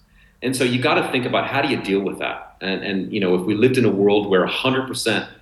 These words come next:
of the vehicles on the road were autonomous, I think the world would be a very different place. And I think the solutions that you'd put into the vehicle and the experiences that you'd have within the vehicle itself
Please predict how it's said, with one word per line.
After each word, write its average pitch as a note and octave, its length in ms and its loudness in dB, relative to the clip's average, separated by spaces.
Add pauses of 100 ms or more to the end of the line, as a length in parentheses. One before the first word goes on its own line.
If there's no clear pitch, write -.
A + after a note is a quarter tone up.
(320)
of F#2+ 100 -4
the F#2+ 80 -4
vehicles G#2+ 440 2
on F#2 80 0
the F2 80 0
road F2+ 300 4
were F2 200 0
autonomous, G2+ 720 -2 (880)
I A#2 120 2
think A#2+ 180 2
the A2 60 2
world G2+ 240 2
would F#2 100 -4
be G2 120 0
a F2 60 0
very F#2+ 200 2
different F#2+ 340 -4
place. G#2 340 0
And F2 100 -6
I E2+ 40 -8
think F2 200 -8
the - 80 -8
solutions F#2+ 480 -4
that E2+ 140 -6
you'd - 100 -14
put F#2 160 -2
into F#2 160 0
the F2+ 100 -6
vehicle F2+ 520 0 (300)
and G2 100 0
the F#2 40 6
experiences F#2+ 640 2
that F2+ 80 -2
you'd F2+ 200 -4
have F2 340 -2
within F#2 340 2
the C#3 80 2
vehicle F2+ 400 0
itself - 580 0